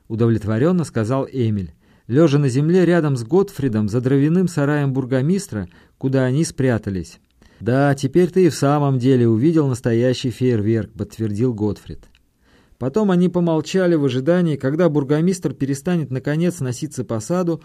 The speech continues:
словно огромный разозленный шмель. А когда немного погодя повозка хуторян из Катхульта покатила домой в Леннебергу,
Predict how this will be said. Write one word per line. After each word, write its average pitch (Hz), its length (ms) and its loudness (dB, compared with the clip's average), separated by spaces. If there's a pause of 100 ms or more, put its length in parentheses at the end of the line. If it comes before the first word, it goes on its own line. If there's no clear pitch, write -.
(160)
словно 139 400 0
огромный 147 440 2
разозленный 120 600 0
шмель. 98 460 -6 (560)
А - 80 -10
когда 202 280 2
немного 208 440 2
погодя 170 440 2
повозка 160 440 -2
хуторян 156 460 -2
из - 200 -10
Катхульта 143 560 -4
покатила 147 520 -2
домой 139 380 -2
в 110 100 -4
Леннебергу, 120 840 -2